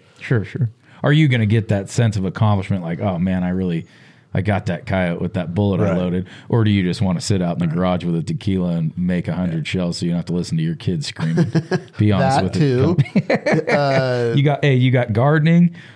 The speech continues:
Speaker 1: woodworking, hunting, work. Y-, you, how much time do you need to fill? I mean, how much? What are you,
Speaker 3: A lot
Speaker 1: not
Speaker 3: of
Speaker 1: sleeping?
Speaker 3: <laughs> No, I don't sleep.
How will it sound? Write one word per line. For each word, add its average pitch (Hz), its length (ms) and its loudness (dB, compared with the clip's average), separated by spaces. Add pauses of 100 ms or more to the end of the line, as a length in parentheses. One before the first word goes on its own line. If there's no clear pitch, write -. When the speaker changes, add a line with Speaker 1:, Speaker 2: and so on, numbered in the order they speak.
(100)
Speaker 1:
woodworking, 120 800 4 (340)
hunting, 127 600 4 (300)
work. 110 360 2
Y-, 117 220 0
you, 120 180 2 (240)
how 127 140 2
much 185 200 0
time 147 260 4
do 131 60 6
you 127 60 4
need 123 140 4
to 113 80 2
fill? - 500 0
I - 120 -4
mean, 101 80 4
how 117 100 4
much? 156 140 2 (180)
What 139 140 0
are 139 40 2
you, 90 280 0
Speaker 3:
A - 20 -2
lot - 80 2
Speaker 1:
not 139 100 2
Speaker 3:
of 147 60 -2
Speaker 1:
sleeping? 123 420 2 (260)
Speaker 3:
<laughs> - 260 -4
No, 131 280 -2
I 110 120 -6
don't 120 180 -8
sleep. 107 320 -8